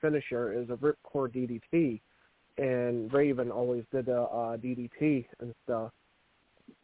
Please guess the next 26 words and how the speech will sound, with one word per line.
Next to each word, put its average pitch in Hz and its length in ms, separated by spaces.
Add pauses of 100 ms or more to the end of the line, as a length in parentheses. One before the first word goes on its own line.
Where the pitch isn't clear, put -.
(140)
So 175 140
I 151 160
had, 165 200
like, 143 160
a 143 60
little 147 400 (140)
homages 131 560 (100)
to - 60 (100)
people. 107 240 (540)
And, 127 340
um, 123 500
the 135 80
Mi-, 160 360
like, 143 180
with 151 140
the 139 80
Mist 143 320 (120)
and 117 140 (140)
stuff, 117 280 (200)
uh, 113 260
I 127 60
always 127 320 (320)
loved 131 180
Great 123 260
Luta 131 340
as 107 60